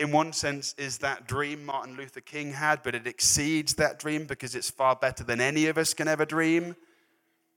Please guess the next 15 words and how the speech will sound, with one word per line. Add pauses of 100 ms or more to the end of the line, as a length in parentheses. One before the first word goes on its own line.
(1500)
We
think
about (300)
when
Jesus
was
born, (100)
the
most
extraordinary
gifts
were
brought
to
him